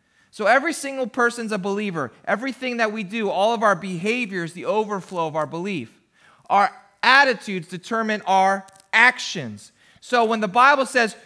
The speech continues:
"Whoever believes," it's not saying, "All right, well, add this to your litany of other beliefs." No, this word belief is a fundamental transformation of your very self. You remember the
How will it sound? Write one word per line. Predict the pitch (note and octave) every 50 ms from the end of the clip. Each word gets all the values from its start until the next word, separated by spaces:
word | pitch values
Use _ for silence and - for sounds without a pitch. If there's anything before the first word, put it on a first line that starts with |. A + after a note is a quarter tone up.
| _ _
"Whoever | - A#3 A#3 B3 B3+ B3 A#3 A#3
believes," | G3 E3+ G#3+ G#3+ G#3 A3 C4 D#4+ F4+ F4 D4+ G#3+ F3 F3+ G3+ G#3 - - _ _ -
it's | - A3 - -
not | G3+ B3+ C#4+ D#4+ D#4+ - -
saying, | - C4 C4 C4 B3+ A#3+
"All | A3+ A#3 A#3 A3+
right, | G#3+ A3 G#3 - - - _ -
well, | G#3+ A3 A3+ - -
add | F#3+ A#3 C4 C#4 D#4 D#4 A3+ F#3+
this | G#3+ G#3+ A3 G#3+ - - -
to | - B3+ A#3+ A#3
your | G#3+ G3+ A3 A3 G#3
litany | F#3+ F#3+ F#3+ G3+ A3+ C#4 D#4 C#4+ - A3+ A#3 A3+ A3
of | G#3 G3+
other | A3+ C4 B3 B3 A3
beliefs." | E3+ D#3+ D#3+ C3+ B2 A2 G#2+ G#2+ - - - - _ _ _ _ _ _ _
No, | - D3+ E3 G3+ A#3 B3 A3+ G3
this | F3 E3 A3 A#3+ -
word | G3 G#3+ A#3 A3+ G#3
belief | D#3+ F3+ E3+ F3 G3 C4+ D4 C4 F#3 C#3+ C#3 - _ _ _ _ _ -
is | F3+ G3+ G3+ F3+
a | G3+ F#3+ F#3 E3 C#3+ - - _ _ _
fundamental | _ - B3 C4+ D4+ E4+ F4 E4 E4+ D4+ B3+ A#3 A#3+ A#3+ A#3 A#3 - A3 F#3+ E3+
transformation | - - - A3+ A3+ A#3+ C4+ C#4+ C#4 - - C4 B3 G#3+ G#3 G#3 G#3 G3+ - - D3+ B2 A#2+ C3 B2+ _ _ _ _ _
of | - F#3 E3 D3+
your | E3 F#3+ G#3 G#3+
very | F#3+ F3+ E3 D3+ C#3 B2+
self. | - - - - F#3+ D#3+ - - - - _ _ _ _ _ _ _ _ _ _ _ _ _ _ _ _ _ _ -
You | F3
remember | F3+ F#3 G3+ A#3 C4 B3 C4
the | G3+ F#3+ E3+ C#3+